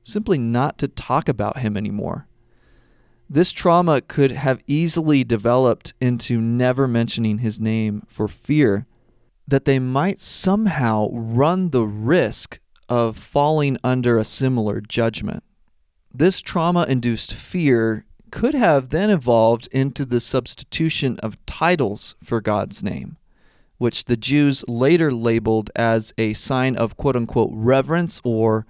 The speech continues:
respect. This idea of avoiding his name out of quote-unquote reverence,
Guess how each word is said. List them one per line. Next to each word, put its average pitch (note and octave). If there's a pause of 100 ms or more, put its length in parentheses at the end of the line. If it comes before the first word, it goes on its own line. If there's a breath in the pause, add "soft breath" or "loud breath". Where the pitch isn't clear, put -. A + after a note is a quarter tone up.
(320 soft breath)
respect. - (960 soft breath)
This E3+
idea D#3+
of B2
avoiding C#3
his C#3
name A2+
out B2
of A2+
quote-unquote B2+
reverence, A2+